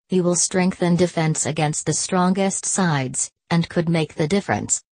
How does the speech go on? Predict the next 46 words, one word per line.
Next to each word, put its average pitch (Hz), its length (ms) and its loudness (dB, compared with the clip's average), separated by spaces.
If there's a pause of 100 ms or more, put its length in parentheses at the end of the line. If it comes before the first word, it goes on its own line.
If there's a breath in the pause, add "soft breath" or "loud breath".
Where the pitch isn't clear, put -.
(560)
Liverpool 160 640 0
have 147 220 0
lost 165 380 -2
just 160 300 0
five 151 340 2
Premier 147 520 2
League 151 240 -2
games 160 500 0
in 156 160 0
the 151 80 2
whole 170 440 2
of - 200 0
two 226 220 -2
thousand 175 480 0
seventeen, 190 760 0 (220)
which 185 220 2
is 185 160 0
usually 208 440 2
the 170 160 -2
sort 185 360 0
of 156 160 -2
record 160 360 2
to 170 120 -2
win 160 240 0
titles. 139 600 -2 (420)
That 170 240 4
they 165 160 2
are 151 140 2
so 214 300 0
far 160 440 2
away 143 280 0
from 151 200 -2
the 139 100 -2
top 170 300 -2
of 143 80 -2
the 139 100 0
league 151 300 0
is 156 160 0
purely 220 500 2
down 165 420 0
to 170 120 0
drawing 156 500 2
far 143 340 0
too 214 240 0
many 196 280 2
games. 139 640 -2